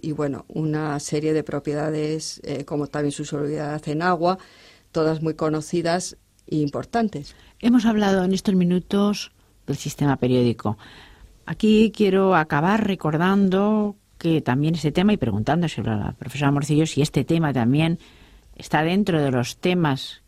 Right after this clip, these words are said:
Speaker 2: que están virtualizados en los cursos virtuales, y volviendo a invitar desde aquí a los alumnos a que entren en el curso virtual.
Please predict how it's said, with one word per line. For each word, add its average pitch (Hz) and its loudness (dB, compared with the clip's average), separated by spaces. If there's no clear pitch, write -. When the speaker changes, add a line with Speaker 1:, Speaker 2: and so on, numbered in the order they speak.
Speaker 2:
que - -6
están 151 -2
virtualizados 143 0
en 127 0
los 123 -2
cursos 170 0
virtuales, 147 0
y - 0
volviendo 160 2
a - 2
invitar 151 2
desde 131 0
aquí 127 -2
a 156 2
los 160 0
alumnos 156 2
a 131 2
que 120 0
entren 120 0
en 98 -2
el 98 -4
curso 127 -4
virtual. 143 -4